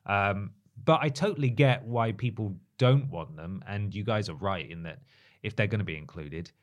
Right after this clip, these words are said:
have them be there, but, like, just have them in a subfolder so people like me, if they're interested, can go for them. Uh, but clearly, and I've heard this reported before, I don't know how true it is, Sony im-, specifically have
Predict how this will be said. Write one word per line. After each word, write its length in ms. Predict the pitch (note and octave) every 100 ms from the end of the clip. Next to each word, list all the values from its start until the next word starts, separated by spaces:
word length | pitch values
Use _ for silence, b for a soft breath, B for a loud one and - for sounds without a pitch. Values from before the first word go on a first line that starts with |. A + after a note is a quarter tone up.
| _ _ _ _
have 160 | A#3 A#3+
them 100 | F#2
be 160 | A2+
there, 220 | A2 C#2+ C#2+
but, 120 | D#2+
like, 160 | D2
just 140 | C#2+ -
have 160 | G2+
them 140 | D#2+ D2+
in 80 | C#2
a 40 |
subfolder 540 | - A2 - D2 C#2+
so 140 | C#2 D2+
people 440 | - G2 D#2+ D2 _ _ -
like 280 | D2 C#2+ D2+
me, 280 | C#2+ D2+ -
if 180 | - D3
they're 280 | - C#3+ C#3
interested, 600 | - F3+ - C#3 - C#3+
can 260 | - E2 D2+
go 180 | D2+ E2+
for 220 | - C#2+
them. 220 | - F2+ - B B B
Uh, 280 | E2 D#2+ D#2+ A2+ -
but 280 | A#2+ G#2+ - -
clearly, 640 | E3 G3+ F3+ G#2 E2+ F#2+ - _
and 120 | A#2+
I've 140 | A2 G2+
heard 160 | C#3+
this 180 | C3+ G#2
reported 380 | G#2+ G#2 G2+ F#2
before, 240 | - G2
I 80 | E2
don't 120 | F#2
know 80 | F#2+
how 100 | D#2+ D2
true 280 | - F#2+
it 160 | D2+ C#2+
is, 180 | C#2+ - b b b b b b b
Sony 380 | - D#3 C3+ A#2
im-, 420 | A2 G#2 - A#2
specifically 840 | - - - D3 C3+ A2+ F#2 D#2+ E2+
have 480 | - F#2+ E2+ D#2+